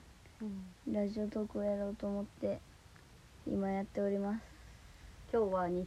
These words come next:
Speaker 1: 千二十三年の十月二十三日かな？
Speaker 2: はい。
Speaker 1: えっと、火曜日です。
Speaker 2: はい。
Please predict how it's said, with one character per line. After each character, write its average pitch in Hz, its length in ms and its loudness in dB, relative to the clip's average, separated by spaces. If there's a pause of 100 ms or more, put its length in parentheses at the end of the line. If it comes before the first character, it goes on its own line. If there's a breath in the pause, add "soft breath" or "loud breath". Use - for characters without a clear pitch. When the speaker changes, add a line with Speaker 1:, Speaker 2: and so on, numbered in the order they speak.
Speaker 1:
千 262 260 8
二 233 140 4
十 180 260 0
三 170 200 2
年 165 200 2
の 170 300 -2 (760)
十 214 200 2
月 208 440 -2 (320)
二 214 120 0
十 185 240 0
三 180 160 -2
日 151 80 0 (260)
か 285 100 -8 (920)
な？ 233 80 4
Speaker 2:
は 208 80 8
い。 190 100 2 (600)
Speaker 1:
え 165 80 -4
っ 160 120 -4
と、 - 80 -12 (160)
火 175 60 0
曜 196 180 4
日 160 120 -8
で 160 160 -2
す。 - 560 -10
Speaker 2:
は 202 220 2
い。 - 100 -4